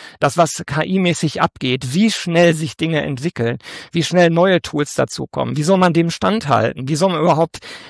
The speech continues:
ansatzweise das Tempo mithalten? Und wenn man dann ein bisschen weiter denkt, was heißt das eigentlich für unsere Zunft, für H R selbst?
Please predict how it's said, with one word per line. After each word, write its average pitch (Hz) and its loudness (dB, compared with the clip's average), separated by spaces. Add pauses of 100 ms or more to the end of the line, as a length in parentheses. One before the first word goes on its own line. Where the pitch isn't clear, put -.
(120)
ansatzweise 160 2
das 147 0
Tempo 185 -2
mithalten? 123 -2 (640)
Und 151 -4
wenn 170 4
man 147 4
dann 151 2
ein 185 2
bisschen 196 -4
weiter 175 0
denkt, 175 -4 (260)
was - 0
heißt 160 2
das 165 2
eigentlich 151 -2
für 139 -4
unsere 139 0
Zunft, - -4 (420)
für 151 0
H 139 -2
R 139 4
selbst? 135 -2